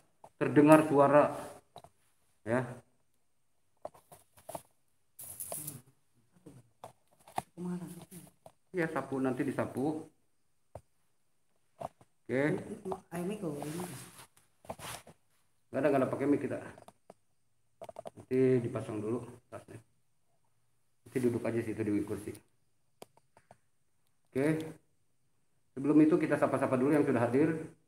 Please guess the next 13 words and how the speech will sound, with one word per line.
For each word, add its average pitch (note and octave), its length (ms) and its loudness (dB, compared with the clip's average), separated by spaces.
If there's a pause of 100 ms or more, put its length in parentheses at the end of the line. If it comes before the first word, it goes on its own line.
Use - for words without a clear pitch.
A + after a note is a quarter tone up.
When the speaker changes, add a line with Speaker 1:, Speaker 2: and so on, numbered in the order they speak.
(460)
Speaker 1:
Ada C3 240 -2
Adriansa C3+ 560 4
hadir, D3+ 480 2
oke. E3 480 -2
Horror B2+ 240 -2
Survival, D3+ 720 2
thank C#3+ 160 0
you. E3+ 400 0 (560)
Ada C3 320 0
Black C3 240 0
Channel, C#3+ 240 2
oke. D3 640 0
Saruawa, C#3 480 0